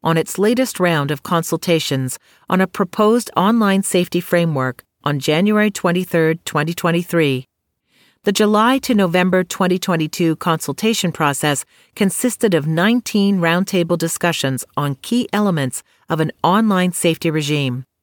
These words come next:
Stakeholders were also invited to comment on input from the Expert Advisory Group on Online Safety, whose meetings came to a close in early June. According to the report,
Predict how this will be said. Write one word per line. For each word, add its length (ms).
Stakeholders 720
were 200
also 380
invited 420
to 100
comment 540
on 240
input 500
from 240
the 220
Expert 520
Advisory 580
Group 380
on 180
Online 460
Safety, 560
whose 260
meetings 460
came 240
to 160
a 20
close 480
in 240
early 300
June. 420
According 440
to 140
the 100
report, 640